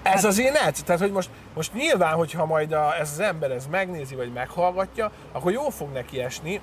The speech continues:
Speaker 1: mert nekem is jól esne, hogyha egy, egy, egy, egy ilyen elismert ember azt mondaná, hogy, hogy igen, de nyugodtan mondjuk ki, tehát, hogy most nyilván nem lesz sértődés a többiek felől, hogy m-, kinek a pizzája az, és miért,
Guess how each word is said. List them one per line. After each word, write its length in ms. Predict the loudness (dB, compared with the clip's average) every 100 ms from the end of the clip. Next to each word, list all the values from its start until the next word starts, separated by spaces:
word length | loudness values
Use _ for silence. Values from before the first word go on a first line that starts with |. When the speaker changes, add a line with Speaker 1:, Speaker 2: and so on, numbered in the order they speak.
| -4
Speaker 1:
mert 120 | -2
nekem 240 | 0 -2
is 140 | -4 -6
jól 180 | -4 -4
esne, 220 | -4 -4
hogyha 260 | -4 -2
egy, 320 | -2 -2 -4 -4 -8 -8
egy, 200 | -6 -4 -4 -4 -4
egy, 160 | -4
egy 240 | -4 -4 -2
ilyen 200 | 0 2
elismert 580 | 0 -2 -2 -2 0
ember 260 | -2 -2 -4
azt 200 | -4 -6
mondaná, 320 | -8 -8 -8
hogy, 220 | -6 -8 -12 -18 -12
hogy 200 | -8 -8 -6
igen, 320 | 0 0 0 -6 -6
de 80 | 0
nyugodtan 680 | 2 4 4 2 4 2 2 -6
mondjuk 520 | -4 -2 -2 -2 -4 -8
ki, 220 | -8 -8
tehát, 300 | -2 -2 -2
hogy 100 | -4
most 180 | -6 -8
nyilván 240 | -2 -2 0
nem 160 | -2
lesz 140 | -4 -6
sértődés 580 | -4 -4 -4 -8 -8 -8
a 80 |
többiek 400 | -6 -6 -4 -6
felől, 400 | -4 -2 0 -2 -6 -16 -8
hogy 180 | -6 -6 -8
m-, 120 | -8 -8 -12
kinek 360 | -6 0 0 0
a 60 |
pizzája 720 | -2 -2 -2 0 0 0 -2 0 2
az, 140 | 0 -4 -18 -20 -20 -20 -20 -8
és 260 | -2 0
miért, 800 | 4 4 6 6 4 2 -2 -18